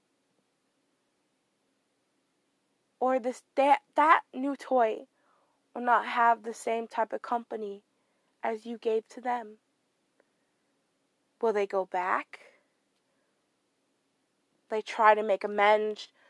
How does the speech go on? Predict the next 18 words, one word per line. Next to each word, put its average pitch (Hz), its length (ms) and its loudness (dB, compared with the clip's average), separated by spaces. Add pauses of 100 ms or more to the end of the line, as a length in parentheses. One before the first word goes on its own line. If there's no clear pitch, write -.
(200)
try 247 360 6
to 233 460 -6 (460)
recreate 262 720 -2 (200)
that 214 340 4
firing 233 600 8
passion 220 640 0 (800)
that 214 300 2
you 240 100 -10
guys 226 340 4
once 233 220 -4
have, 254 320 2 (2500)
once 220 200 -6
had. 220 360 -4 (800)
<laughs> - 100 -10 (2750)
Well, 240 220 -4
the 240 140 -6
answer 226 520 -4
is, 220 100 -8